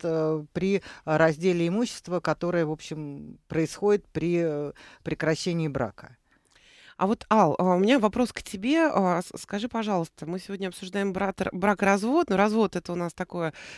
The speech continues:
Speaker 2: бытовое слово, а, но тем не менее, расторжение брака — это если мы говорим юридическим языком.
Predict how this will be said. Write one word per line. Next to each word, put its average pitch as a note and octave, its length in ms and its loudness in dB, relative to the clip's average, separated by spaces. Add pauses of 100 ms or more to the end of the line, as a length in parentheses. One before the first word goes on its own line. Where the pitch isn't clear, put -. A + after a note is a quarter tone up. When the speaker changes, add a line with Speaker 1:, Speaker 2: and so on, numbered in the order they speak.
(120)
Speaker 2:
бытовое G#3+ 480 6
слово, D3+ 600 -2
а, D#3 280 4
но F3+ 120 2
тем A3 180 -2
не G#3+ 40 2
менее, D#3+ 200 2
расторжение F3+ 440 2
брака — D#3+ 360 4
это C#3+ 120 -6
если C#3+ 240 -8
мы C#3+ 60 -8
говорим C#3+ 260 -8
юридическим G3 540 -4
языком. F3+ 320 -2